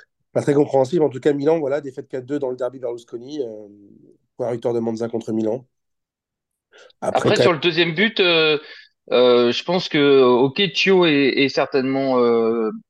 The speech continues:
Speaker 2: coupable de pas avoir, euh, bien enrayé la, la contre-attaque, mais au départ, la première erreur vient de Bennacer, si je me trompe pas.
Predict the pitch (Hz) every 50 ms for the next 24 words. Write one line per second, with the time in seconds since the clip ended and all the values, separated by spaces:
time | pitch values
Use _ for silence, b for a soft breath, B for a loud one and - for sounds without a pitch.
0 | _ _ - - _ _ _ _ _ _ - - 147 131 170 170 160 147 135 135
1 | 127 - 151 147 147 147 143 139 127 131 139 139 131 123 131 127 120 117 120 123
2 | 143 143 147 151 139 127 143 135 135 139 147 143 131 120 113 110 107 113 113 -
3 | 139 120 139 143 - 202 175 160 135 123 135 135 - 185 180 156 127 - - -
4 | 135 135 131 120 123 127 120 151 180 165 127 131 139 135 120 117 113 117 131 147
5 | - 196 190 - - 143 131 127 123 - - 135 113 117 117 110 -